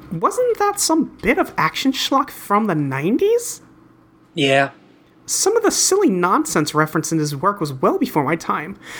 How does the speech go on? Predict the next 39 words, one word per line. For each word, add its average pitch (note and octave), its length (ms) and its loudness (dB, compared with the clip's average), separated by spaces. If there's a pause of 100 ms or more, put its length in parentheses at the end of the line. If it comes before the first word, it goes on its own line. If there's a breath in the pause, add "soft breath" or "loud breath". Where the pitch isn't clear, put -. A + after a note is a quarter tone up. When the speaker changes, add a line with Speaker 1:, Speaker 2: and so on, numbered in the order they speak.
(120 loud breath)
Speaker 1:
I C4 60 -4
don't F#4+ 240 2
have F4 120 2
the C4 60 2
wherewithal G3 500 2
to D#3+ 60 2
investigate F3 540 0
all G3+ 140 2
this - 160 -6
minutia. D#3+ 680 0 (2750)
Speaker 2:
Yeah, E3+ 220 4
it C#3 80 -2
doesn't C3 240 -2
matter, A#2 260 2
really. A#2+ 280 0 (300)
But E3 220 2
it E3 80 2
was D#3 180 0
from C3+ 220 -4
that. A#2 320 0 (280)
Dude A#2+ 380 0
really B2 300 2
obsessed A2+ 320 0
over A#2 100 2
that A2 180 2
shit A#2 400 2
movie A2+ 240 0
for A2 120 -2
years, A2 400 2 (360 loud breath)
among D3 300 2
others. G#2+ 460 2 (1300)
Know C#3+ 120 0
those C#3 220 2
signature C3+ 440 2
shades A#2+ 360 0
you B2+ 60 4
see C3 180 0
him B2 160 0
wearing A#2+ 320 2